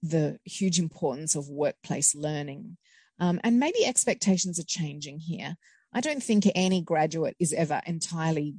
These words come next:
job ready by definition. And I think organizations these days sometimes expect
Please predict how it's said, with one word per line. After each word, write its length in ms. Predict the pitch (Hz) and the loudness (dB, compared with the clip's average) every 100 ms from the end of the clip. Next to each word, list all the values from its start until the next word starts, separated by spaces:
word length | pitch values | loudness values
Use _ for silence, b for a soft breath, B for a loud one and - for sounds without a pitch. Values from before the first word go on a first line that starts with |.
| - | -4
job 300 | - 170 - | 0 0 0
ready 560 | 147 165 175 123 151 185 | -2 0 -2 -6 -10 -8
by 160 | 151 147 | -8 -8
definition. 580 | 165 - 170 180 160 156 | -8 -6 -2 -2 -2 -4
And 100 | 151 | -6
I 80 | |
think 320 | 165 - 185 202 | -6 -2 0 0
organizations 880 | 185 160 160 151 151 151 - 160 151 | 0 0 0 0 0 0 0 -4 -10
these 300 | 143 151 135 | -4 -2 0
days 420 | - 147 151 147 - B B | 0 0 2 2 0 B B
sometimes 560 | - 185 180 170 160 | 0 2 2 2 2
expect 720 | - - 170 - 143 - - | 2 4 2 2 -4 -2 -4